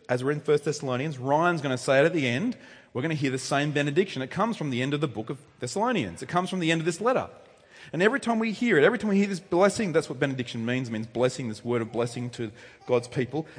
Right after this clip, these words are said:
Every time we hear it, this is what we hear. "Now may the God of peace himself," not the God of ruckus, not the God of disruption, not the God of conflict, not the God of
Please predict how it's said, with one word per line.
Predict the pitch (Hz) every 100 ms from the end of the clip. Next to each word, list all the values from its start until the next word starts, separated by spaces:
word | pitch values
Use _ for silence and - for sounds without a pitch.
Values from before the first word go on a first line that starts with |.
| - 180
Every | 226 233 254
time | - 233 208
we | 196
hear | 175 226 147
it, | 110 -
this | 196
is |
what | 220 214
we |
hear. | 190 185 104 - - -
"Now | 175
may | 170
the | 160
God | 135 196 247
of | 269
peace | - 254 269 - -
himself," | 196 170 - 95 95 -
not | 156 -
the |
God | 190 220 220
of | 208 151
ruckus, | 180 175 190 -
not | 180
the | 190
God | 196 202
of | 202
disruption, | 214 - 170 - 170
not | 175
the | 180
God | 196 202
of | - - -
conflict, | - 196 196 190 190 - - 196
not | -
the |
God | 220 277 247
of | 226